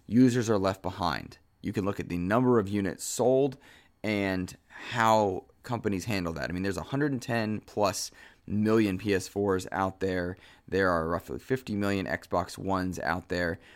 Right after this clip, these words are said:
And this is the first time that we're seeing companies try this cross-gen thing for an extended period of time. And in Xbox's case, eh, trying to have this cross-gen appeal so that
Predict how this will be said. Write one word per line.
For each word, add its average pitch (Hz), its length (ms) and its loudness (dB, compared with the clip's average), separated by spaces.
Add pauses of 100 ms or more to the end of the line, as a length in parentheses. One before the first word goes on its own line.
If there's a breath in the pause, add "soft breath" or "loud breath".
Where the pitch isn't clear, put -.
(320 loud breath)
And 104 440 0
this 117 240 0
is 135 140 -2
the 127 120 -2
first 117 440 -2
time 104 500 0 (300 soft breath)
that 95 260 2
we're 104 120 0
seeing 101 260 -4
companies 98 400 -2
try 95 220 -2
this 92 180 -6
cross-gen 101 600 0
thing 90 260 -4
for 90 160 -6
an 85 60 -4
extended 92 540 -6
period 90 300 -4
of - 80 -10
time. 92 380 -4 (600 loud breath)
And 113 160 0
in 101 120 2
Xbox's 95 640 0
case, 90 340 -2 (680 soft breath)
eh, 101 80 -6 (100)
trying 127 340 0
to 101 280 0
have 107 180 -2
this 95 180 -4
cross-gen 113 680 -2
appeal 107 580 0 (260 loud breath)
so - 140 -6
that 101 220 -2